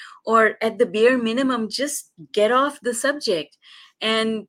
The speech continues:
think about something else, change the channel, now you are allowing good things to come into your life. So, you know, like, uh, um, a lot of us are taught to think.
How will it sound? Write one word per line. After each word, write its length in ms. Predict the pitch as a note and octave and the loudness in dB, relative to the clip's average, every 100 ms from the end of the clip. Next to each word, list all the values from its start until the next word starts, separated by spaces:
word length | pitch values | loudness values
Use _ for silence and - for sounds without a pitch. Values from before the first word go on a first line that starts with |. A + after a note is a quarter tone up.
| _ | _
think 240 | - C#4 C#4+ | -8 -2 0
about 300 | A#3+ A3 A3 | 2 0 -2
something 480 | A#3 A#3 A3+ G3 - | -6 -6 -6 -8 -4
else, 360 | C4 F#3 E3 | -2 -2 -4
change 500 | - - A3+ B3 A#3 | -8 -6 -4 -4 -4
the 100 | F#3 | -6
channel, 600 | G3+ - B3 D#4+ F#3+ F#3+ C4 _ _ _ _ _ _ - | -6 -6 -4 -4 -4 -6 -8 _ _ _ _ _ _ -12
now 540 | G3+ G#3 A#3+ D#4 B3 | -4 -2 2 2 0
you 220 | G3 F#3+ | -2 0
are 120 | G3 - | 0 0
allowing 640 | F#3 F3+ F3+ F3+ F#3 F#3 | -2 0 0 -2 -4 -4
good 240 | G3 G#3+ - | -2 -4 -6
things 380 | F#3 D#3 D3+ | -8 -8 -10
to 100 | - | -12
come 260 | E3+ E3 D#3 | -12 -8 -8
into 220 | D3 - | -8 -10
your 160 | - - | -14 -14
life. 420 | - - _ _ _ _ _ _ _ _ _ _ _ _ _ _ _ _ _ _ - | -16 -20 _ _ _ _ _ _ _ _ _ _ _ _ _ _ _ _ _ _ -16
So, 420 | - G3+ F3+ E3+ - - _ | -2 2 2 -2 -14 -20 _
you 140 | G#3+ A3 | -4 0
know, 140 | G#3+ | 2
like, 300 | G#3+ G#3 - - | 2 0 -4 -6
uh, 200 | F3+ F3 - | -4 -4 -4
um, 540 | F3+ F3+ F3+ F3+ - _ _ _ - | -4 -2 -2 -4 -12 _ _ _ 0
a 60 | |
lot 300 | G3 G3+ A3 | 2 4 2
of 160 | B3 A#3 | 0 -2
us 220 | G#3+ G#3+ | -4 -4
are 220 | - F#3+ F#3 | -8 -8 -10
taught 400 | - G3+ G3 G3 - - | -10 -4 -2 -2 -10 -8
to 200 | F#3 F3+ _ - | -12 -12 _ -10
think. 320 | A3 F#3+ C#3+ | -6 -6 -8